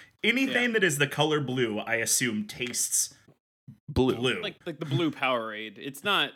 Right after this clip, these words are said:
Speaker 2: it's not like an, an Arctic freeze flavor or whatever they call it. It's blue.
Speaker 1: It's blue.
Speaker 3: It's blue.
Speaker 2: It's blue
Speaker 1: It's like,
Speaker 2: flavor.
Speaker 1: it's like the blue popsicles.
Speaker 2: Blue popsicle.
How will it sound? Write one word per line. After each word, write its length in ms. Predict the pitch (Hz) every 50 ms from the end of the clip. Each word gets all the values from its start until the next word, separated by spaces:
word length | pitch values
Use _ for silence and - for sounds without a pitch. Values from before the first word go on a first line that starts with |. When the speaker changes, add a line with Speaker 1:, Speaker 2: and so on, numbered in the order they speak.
| _ _ _
Speaker 2:
it's 160 | 170 170 156
not 220 | 170 196 185 151 147
like 160 | 156 151 135
an, 180 | 147 123 117 - -
an 160 | 127 127 -
Arctic 420 | - 123 131 131 127 - 127 113 -
freeze 480 | - - - 135 127 120 120 117 110
flavor 500 | - - 120 117 113 113 107 113 110 107
or 60 | 110 117
whatever 280 | 120 113 117 107 110
they 160 | 104 107 113
call 200 | - - 110 113
it. 40 | 101
It's 100 | - -
blue. 480 | - 127 120 117 104 95 92 87 85 -
Speaker 1:
It's 120 | - - -
blue. 320 | - 135 131 117 101 92 92 -
Speaker 3:
It's 140 | - - - -
blue. 200 | - 180 185 143
Speaker 2:
It's 80 | - -
blue 260 | 127 123 127 123 120 123
Speaker 1:
It's 160 | 131 131 127 110
like, 120 | 170 165 -
Speaker 2:
flavor. 60 | 165
Speaker 1:
it's 120 | 151 - 185
like 140 | 175 147 -
the 60 | 170
blue 280 | 147 147 156 165 156 147
popsicles. 960 | 147 - 131 135 170 170 - - 190 196 190 214 196 202 208 202 - - -
Speaker 2:
Blue 200 | - 120 120 117
popsicle. 580 | - 123 120 117 - - 127 123 127 117 117